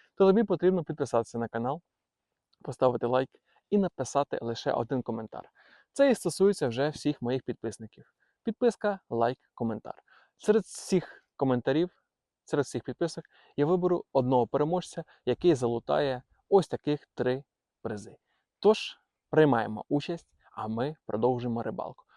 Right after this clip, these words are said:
Дуже вірю і надіюсь, що сьогодні їх тут не два, а на точку зайшла гарна зграйка. І ми сьогодні так відірвемося, що просто капець.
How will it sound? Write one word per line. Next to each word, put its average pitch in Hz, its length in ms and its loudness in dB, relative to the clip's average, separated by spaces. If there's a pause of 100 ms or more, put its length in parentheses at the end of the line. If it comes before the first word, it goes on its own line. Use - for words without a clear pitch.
(360)
Дуже 123 400 2
вірю 139 400 4
і 117 80 -2
надіюсь, 113 640 -4 (340)
що - 220 -8
сьогодні 135 640 -2
їх 120 260 -6
тут - 240 -6
не 117 220 -4
два, 107 320 -6 (340)
а 123 100 2
на 113 120 -6
точку 135 420 0
зайшла 113 340 -4
гарна 135 480 -2 (120)
зграйка. 113 640 -6 (340)
І 131 60 -4
ми 139 200 0
сьогодні 120 420 -2
так 165 220 -2
відірвемося, 120 600 -4
що - 180 -14
просто - 340 -8
капець. - 440 -14